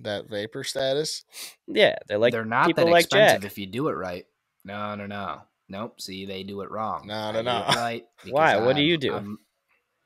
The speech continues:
Speaker 3: they buy the twenty dollar disposables.
Speaker 2: Oh.
Speaker 3: I'm a, I'm a refillable guy because
Speaker 1: Yeah, but then you gotta walk around
Speaker 3: reduce,
Speaker 1: with that
Speaker 3: reuse,
Speaker 1: big ass
Speaker 3: recycle.
Speaker 1: thing, right?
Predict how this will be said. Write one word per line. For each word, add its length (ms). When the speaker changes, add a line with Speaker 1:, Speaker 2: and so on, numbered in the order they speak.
Speaker 3:
they 260
buy 640
the 420
twenty 380
dollar 400
disposables. 1500
Speaker 2:
Oh. 60
Speaker 3:
I'm 720
a, 400
I'm 120
a 80
refillable 760
guy 420
because 280
Speaker 1:
Yeah, 60
but 80
then 80
you 60
gotta 140
walk 220
around 140
Speaker 3:
reduce, 60
Speaker 1:
with 100
that 160
Speaker 3:
reuse, 100
Speaker 1:
big 160
ass 260
Speaker 3:
recycle. 60
Speaker 1:
thing, 280
right? 320